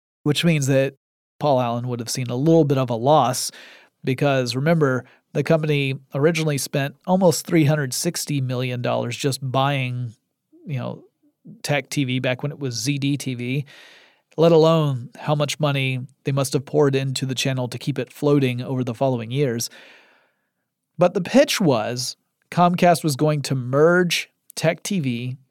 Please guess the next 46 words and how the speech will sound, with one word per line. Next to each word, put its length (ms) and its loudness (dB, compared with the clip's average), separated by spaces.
with 320 0
G 260 0
four, 500 -10
and 160 -4
there 120 6
would 100 4
be 140 4
a 80 4
brand 500 0
new 220 2
channel, 520 -8
G 320 2
four 400 4
Tech 360 -6
T 180 -4
V, 340 -10
and 100 0
it 60 0
would 120 -2
combine 440 2
the 80 -2
best 440 0
of 180 -6
Tech 260 -4
T 180 -4
V's 280 -2
programming 640 2
with 180 4
the 80 6
best 440 -2
of 180 -2
G 240 -2
four's 420 2
programming. 720 -10
It 60 2
would 80 6
also 200 4
mean 220 2
that 260 2
anyone 360 4
who 100 6
wanted 280 4
to 60 -4
continue 440 0
their 160 4
employment 640 2